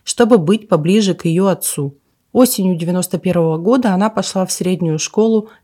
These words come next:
Хейзелвуда. Всего через несколько дней после того, как она пошла в новую школу на занятия, Шанда поссорилась с ученицей этой школы. Эту ученицу звали Аманда Хеврин.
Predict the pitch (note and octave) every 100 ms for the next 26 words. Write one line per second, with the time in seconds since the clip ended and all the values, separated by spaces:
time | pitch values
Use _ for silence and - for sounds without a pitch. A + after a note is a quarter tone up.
0 | - A3 F#3+ F3 E3+ D#3+ D#3+ D3+ C#3 C#3+
1 | _ _ _ _ - - A3+ C4 C4 A3
2 | G#3+ A3+ - G#3 G#3+ F#3+ B3+ D4+ A#3+ -
3 | G3 G#3 A3 G#3+ - F#3 F3 F#3+ - G3
4 | F3 G3 G3 E3 E3 - G#3 F#3+ E3+ D#3+
5 | E3 F3 A#3 C#4+ G#3 D#3+ - - A3+ C#4
6 | B3 - F#3+ A3 A#3 G#3+ F#3+ - F#3+ -
7 | G#3+ A3+ G#3 E3+ D#3 D#3+ - G#3 G3+ C#3
8 | - _ - G#3+ F#3+ F#3 - B3+ C#4+ G3
9 | E3 F#3 A3 G3+ - F3+ E3+ F#3+ F3 -
10 | - G3 F3 D#3+ C#3+ C#3+